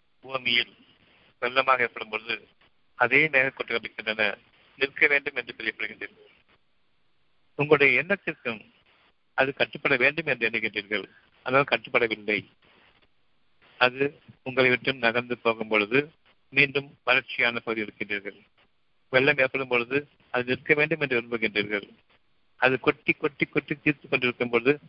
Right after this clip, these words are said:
குறைந்தோம் என்று நினைக்கின்றீர்கள். உங்களுடைய எண்ணத்திற்கு அது கட்டுப்பட வேண்டும் என்பதை உங்கள் இறைவன் அறிவிக்கின்றான்.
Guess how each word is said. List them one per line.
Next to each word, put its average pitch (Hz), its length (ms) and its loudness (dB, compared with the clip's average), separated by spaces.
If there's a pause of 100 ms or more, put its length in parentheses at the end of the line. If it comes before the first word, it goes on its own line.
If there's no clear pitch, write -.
(220)
குறைந்தோம் 143 360 4
என்று 113 220 -4
நினைக்கின்றீர்கள். - 520 -10 (1700)
உங்களுடைய 160 460 4
எண்ணத்திற்கு 190 640 -2
அது 170 120 -2
கட்டுப்பட 165 480 0
வேண்டும் 180 560 -2
என்பதை 151 460 0
உங்கள் 143 160 0
இறைவன் 135 300 2
அறிவிக்கின்றான். 127 600 0